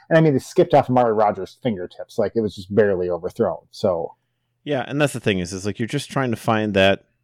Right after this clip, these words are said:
Speaker 2: that spot where he's able to put that ball where it's going to allow the receiver to keep running or to protect
Speaker 1: Mm-hmm.
Speaker 2: themselves. Uh, protecting yourself is one of the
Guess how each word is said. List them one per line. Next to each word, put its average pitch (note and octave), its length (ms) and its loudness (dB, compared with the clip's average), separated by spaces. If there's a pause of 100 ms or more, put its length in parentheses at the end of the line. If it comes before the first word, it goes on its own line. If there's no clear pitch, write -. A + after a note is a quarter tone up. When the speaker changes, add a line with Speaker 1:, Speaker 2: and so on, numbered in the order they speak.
(180)
Speaker 2:
that G2 180 -2
spot A2+ 240 2
where G2 80 -4
he's C3+ 260 -8
able B2 220 0
to - 60 -10
put A#2+ 180 -2
that F#2 180 0
ball F#2 400 0 (420)
where A2 300 4
it's G#2+ 140 0
going A#2 200 0
to A2 80 4
allow G#2 200 6
the G2+ 100 2
receiver G2 300 -4
to F2 80 -6
keep G2 220 -6
running A2+ 420 -4 (260)
or F#2 80 -6
to F#2+ 60 -8
protect A2+ 360 0
Speaker 1:
Mm-hmm. G#2+ 60 4
Speaker 2:
themselves. - 560 -4 (640)
Uh, E2+ 160 -10
protecting B2 460 2
yourself G#2+ 380 0
is G2+ 100 -8
one G#2+ 60 -4
of G2+ 60 -2
the F2+ 40 -4